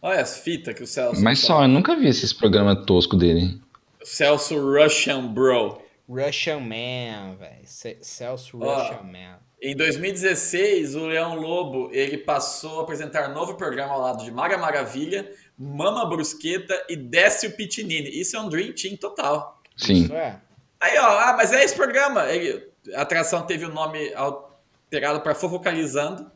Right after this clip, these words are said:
Speaker 1: que foi essa semana que o Silvio Santos mudou pra Triturando aí.
Speaker 2: É, então, é que aí mudou o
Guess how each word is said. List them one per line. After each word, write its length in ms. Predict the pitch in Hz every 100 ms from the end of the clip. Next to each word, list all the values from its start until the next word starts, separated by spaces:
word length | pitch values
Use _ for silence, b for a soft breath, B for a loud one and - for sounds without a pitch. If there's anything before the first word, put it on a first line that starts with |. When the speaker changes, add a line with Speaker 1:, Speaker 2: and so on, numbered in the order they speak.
| _ _ _ _ _
Speaker 1:
que 100 | -
foi 160 | 185 220
essa 120 | 226
semana 380 | 220 - 247 247
que 60 | 240
o 40 |
Silvio 220 | - 208
Santos 280 | 202 208 202
mudou 360 | 185 185 170 180
pra 340 | 180 180 160 -
Triturando 640 | 165 156 156 147 131 120
aí. 220 | 113 104 _ _ _ _ _ _ -
Speaker 2:
É, 140 | 160
então, 360 | 175 - 82 82
é 120 | 82
que 100 | -
aí 80 | 98
mudou 440 | 110 113 120 123 139 156 147 127 101 92 87
o 100 | 92